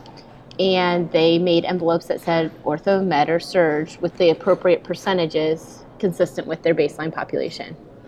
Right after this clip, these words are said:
They drew an envelope and waited to see if they had an ortho patient in the department. And if they did, they went and did a whole body ultrasound, if you will, on the patient.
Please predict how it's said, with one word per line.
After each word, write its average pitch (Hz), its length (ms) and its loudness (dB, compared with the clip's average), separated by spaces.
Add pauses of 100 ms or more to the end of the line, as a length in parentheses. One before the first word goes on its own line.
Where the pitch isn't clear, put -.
(280)
They 170 140 4
drew 165 220 0
an 160 100 -2
envelope 196 580 2
and 170 140 0
waited 175 540 4
to 214 100 -2
see 160 440 0
if 151 220 -6
they 165 100 2
had 156 200 -2
an 151 80 -14
ortho - 360 -6
patient - 300 -6
in - 60 -10
the 175 80 -8
department. 214 440 -2 (220)
And 170 100 0
if 165 160 -2
they 165 120 2
did, 190 400 4
they 170 120 6
went 175 280 0
and 170 120 -4
did 160 400 2 (440)
a 156 260 2
whole 180 360 2
body 165 500 -2 (120)
ultrasound, 160 560 -6
if 160 120 -8
you 151 80 -4
will, 135 180 -2
on 131 120 -8
the 151 100 -10
patient. - 380 -12